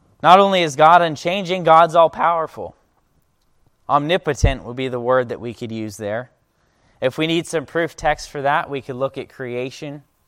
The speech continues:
and how God spoke the earth and all the creatures into existence.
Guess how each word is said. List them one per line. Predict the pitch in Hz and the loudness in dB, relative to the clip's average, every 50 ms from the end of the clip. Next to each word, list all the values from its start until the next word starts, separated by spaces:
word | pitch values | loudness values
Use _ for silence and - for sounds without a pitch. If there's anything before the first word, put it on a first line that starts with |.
| _ _ _ _ _ _ _ _ | _ _ _ _ _ _ _ _
and | - 131 | -8 0
how | 127 135 143 139 | 2 2 2 4
God | 131 139 143 151 143 | 6 6 6 6 4
spoke | - - - 151 156 170 160 - | 0 -4 0 0 0 0 0 -4
the | - 143 135 143 | -10 -8 -6 -4
earth | 147 175 190 180 - | -4 -4 -4 -6 -6
and | 156 135 135 | -6 -2 2
all | 135 143 151 151 151 - - _ - | 2 4 4 2 0 -2 -8 _ -14
the | 117 127 | -14 -14
creatures | - - - 151 156 160 - 160 156 151 143 127 | -14 -10 -10 -10 -10 -8 -8 -6 -6 -6 -6 -8
into | 127 139 139 143 143 | -10 -10 -8 -6 -4
existence. | 135 127 117 107 127 151 165 - - 190 196 151 135 - - - | -4 -6 -6 -6 -6 -6 -6 -6 -6 -6 -6 -6 -8 -14 -20 -20